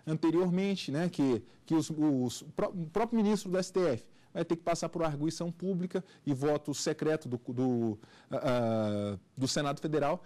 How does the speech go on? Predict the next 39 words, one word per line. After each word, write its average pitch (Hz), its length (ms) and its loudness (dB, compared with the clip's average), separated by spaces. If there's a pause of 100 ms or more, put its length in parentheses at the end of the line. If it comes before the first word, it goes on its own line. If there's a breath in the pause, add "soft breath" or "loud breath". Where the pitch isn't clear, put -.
(180 loud breath)
Importante, 175 480 -2
toda 294 180 -2
vez 180 200 2
que - 60 -6
nós 165 180 0
tratamos 160 460 -4
de 143 80 -8
pessoas, 160 840 0 (340 soft breath)
de 120 140 0
algo 151 180 0
pessoal 175 460 0
no 170 120 -2
Congresso 151 580 -2
Nacional, 131 640 -2
na, 127 200 -2
no 139 120 -4
Senado 147 320 -2
Federal, 131 400 -2 (220 loud breath)
o - 40 -20
que 185 120 0
que - 80 -6
nós 185 180 0
temos 180 220 -2
é 202 40 0
o 185 40 -4
seguinte: 165 380 -4
nós 160 140 -4
temos 170 180 -4
que - 80 -2
o 185 60 2
voto 143 460 -2 (260 loud breath)
é 165 100 0
assim 160 240 -2
secreto, 143 580 -2
ok? 170 340 -2 (280 loud breath)
Ah, 170 160 2
uma 156 160 -2
outra 190 180 0
situação, 185 580 -2